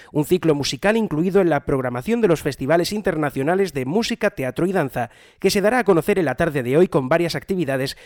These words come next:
como la presentación del libro Juan Claudio Cifuentes, Una vida de jazz, una vida con swing, de Antoni Juan Pastor, así como una mesa redonda titulada En torno al jazz en España y Andalucía,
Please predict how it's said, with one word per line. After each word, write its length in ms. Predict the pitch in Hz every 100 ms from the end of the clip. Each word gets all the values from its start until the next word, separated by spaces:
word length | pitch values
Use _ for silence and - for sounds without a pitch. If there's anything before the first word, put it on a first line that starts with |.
| -
como 220 | 202 220
la 120 | 190
presentación 580 | - 143 139 131 208 214
del 160 | 143 131
libro 320 | 180 170 170 -
Juan 260 | - 170 151
Claudio 380 | 202 220 175 135
Cifuentes, 580 | 135 - 196 185 - -
Una 160 | 151 139
vida 260 | 143 127
de 100 | 120
jazz, 320 | 135 170 - - _
una 200 | 226 214
vida 220 | 160 139
con 160 | 123 117
swing, 320 | - 220 254 - -
de 160 | 127 117
Antoni 340 | 110 185 190
Juan 220 | - 143
Pastor, 460 | 123 - 170 165 - _ _ -
así 220 | 160 196
como 200 | 196 170
una 180 | 196 160
mesa 240 | 175 175
redonda 360 | 208 196 170 165
titulada 520 | 147 165 151 156 -
En 180 | 180 170
torno 280 | 233 220 143
al 100 | 127
jazz 220 | 170 156
en 100 | 120
España 480 | 117 180 170 170 -
y 100 | 180
Andalucía, 600 | 156 151 143 208 143 104